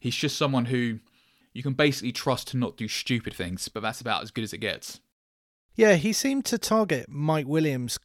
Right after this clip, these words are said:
Speaker 2: quite a lot in that game, which I think for a lot of people is surprising because he's not typically regarded as the wide receiver one in, in that group. Do you think there's a reason why he didn't go to Allen so much?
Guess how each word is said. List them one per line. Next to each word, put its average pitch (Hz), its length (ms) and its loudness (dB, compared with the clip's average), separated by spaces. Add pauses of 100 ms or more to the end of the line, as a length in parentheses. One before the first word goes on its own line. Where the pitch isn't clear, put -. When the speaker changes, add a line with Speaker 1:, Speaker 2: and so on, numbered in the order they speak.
Speaker 2:
quite 170 500 2
a 131 100 -2
lot 156 260 4
in 123 140 0
that 110 180 -4
game, 113 240 -4
which 120 200 -4
I 147 60 2
think 160 320 -6
for 131 200 -2
a - 20 0
lot 156 160 2
of 143 80 -4
people 127 300 -2
is 117 120 -2
surprising 117 840 -2
because 117 480 -6 (340)
he's 131 240 -2
not 139 220 -4
typically 131 440 -2
regarded 123 540 -2
as 113 420 -4
the 120 180 -2
wide 123 280 0
receiver 120 380 -2
one 127 260 0
in, 117 200 -4
in 120 220 -6
that 113 200 -4
group. 107 260 -8 (420)
Do 170 120 -2
you 170 140 -2
think 190 400 -2 (140)
there's 156 460 0 (140)
a 147 160 -6
reason 139 840 0
why 143 260 2
he 151 120 0
didn't 151 200 -4
go 156 180 2
to 160 160 -2
Allen 160 220 0
so 170 160 0
much? - 400 -6